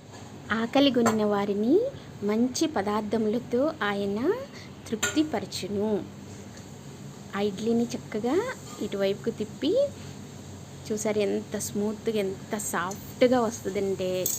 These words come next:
మామూలు ఇడ్లీ కన్నా కూడా చాలా బాగుంటుంది. ఎందుకంటే సగ్గుబియ్యం వేసాం కదండి, అందుకని. ఇప్పుడు ఆ ఇడ్లీ మీద మనం ఎంత నెయ్యి కావాలంటే అంత నెయ్యి వేసుకుని, దాని మీద ఈ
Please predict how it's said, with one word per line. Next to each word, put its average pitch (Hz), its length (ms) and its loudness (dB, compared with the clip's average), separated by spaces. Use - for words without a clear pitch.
మామూలు 202 340 2
ఇడ్లీ 233 240 0
కన్నా 226 240 -2
కూడా 220 160 -4
చాలా 208 440 -2
బాగుంటుంది. 202 380 0
ఎందుకంటే 214 340 0
సగ్గుబియ్యం 214 460 -2
వేసాం 185 340 -4
కదండి, 180 440 -4
అందుకని. 190 600 0
ఇప్పుడు 202 220 -2
ఆ 196 40 2
ఇడ్లీ 196 320 0
మీద 214 240 2
మనం 190 320 0
ఎంత 190 320 0
నెయ్యి 202 240 0
కావాలంటే 220 540 0
అంత 185 220 0
నెయ్యి 202 220 2
వేసుకుని, 190 580 -2
దాని 190 260 0
మీద 196 220 0
ఈ 202 380 0